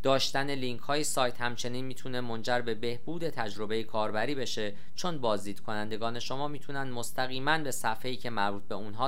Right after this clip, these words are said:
هدایت بشن. لینک های سایت در نتایج جستجوی گوگل رو فراموش نکنید. اینها نشون می‌ده که گوگل به وبسایت شما اعتماد داره، چون لینک های سایت رو برای هر وبسایتی نشون نمیده.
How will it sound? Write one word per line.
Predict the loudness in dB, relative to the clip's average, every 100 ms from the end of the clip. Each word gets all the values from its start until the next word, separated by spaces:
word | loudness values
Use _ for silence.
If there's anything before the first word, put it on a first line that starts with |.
| 0
هدایت | 0 0 0 0
بشن. | -2 -2 -2 -2 -2 -2 -2 -2 -2 -2 -2 0
لینک | 2 2 2
های | 2
سایت | 2 4 4 4
در | 2
نتایج | 2 0 0 0
جستجوی | 0 0 0 0 0 0
گوگل | -2 0 0 2
رو |
فراموش | 2 2 2 0 0
نکنید. | 0 0 -2 -2 -2 -2 -2 -2 -2 -2 -2 -2 0
اینها | 0 0 0
نشون | 0 0 0
می‌ده | 0 0
که | 0
گوگل | 0 0 0 2
به | 0
وبسایت | 0 0 0 0 0
شما | -2 0 0
اعتماد | 0 0 0 0
داره، | 0 0 0 -2 -2
چون | -2 0
لینک | 0 0 0
های | 0 0
سایت | 0 2 0 0 -2
رو | 0
برای | 0 0 0
هر | 4 4
وبسایتی | 4 0 0 0 0 -2
نشون | -2 -2 -2
نمیده. | -2 -2 -2